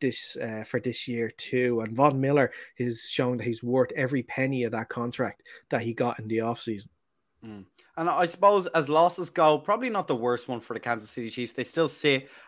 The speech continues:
Speaker 2: at four and two. Only that weird loss to the Colts against them in the loss column so far this season. Mahomes did have two interceptions. Probably, uh, there'll be a little bit,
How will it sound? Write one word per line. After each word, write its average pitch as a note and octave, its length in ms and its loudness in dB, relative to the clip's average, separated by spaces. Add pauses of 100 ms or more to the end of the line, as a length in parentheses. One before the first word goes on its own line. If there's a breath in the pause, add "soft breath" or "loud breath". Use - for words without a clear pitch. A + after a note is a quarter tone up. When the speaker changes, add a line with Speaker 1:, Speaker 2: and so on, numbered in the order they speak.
Speaker 2:
at A#2+ 120 4
four C3+ 320 4
and A2+ 120 -2
two. B2+ 320 0
Only F3 400 0
that C#3+ 340 6
weird C#3+ 420 0
loss A#2+ 380 2
to B2+ 60 -14
the A2 140 -8
Colts - 580 -4 (320 soft breath)
against B2 500 0
them A#2 260 -4
in A#2 220 -6
the G#2+ 80 -4
loss A2+ 440 2
column A2 420 -2
so A2 220 -4
far G#2+ 280 0
this G#2 200 -8
season. A2+ 280 -8 (320 soft breath)
Mahomes E3 380 2
did F#3 160 2
have D3+ 300 0
two E3+ 420 0
interceptions. C#3 800 -4
Probably, C3+ 600 -2 (320 soft breath)
uh, B2 240 4 (120)
there'll C3 160 0
be C3 120 -4
a B2 80 2
little B2+ 220 0
bit, B2 180 -4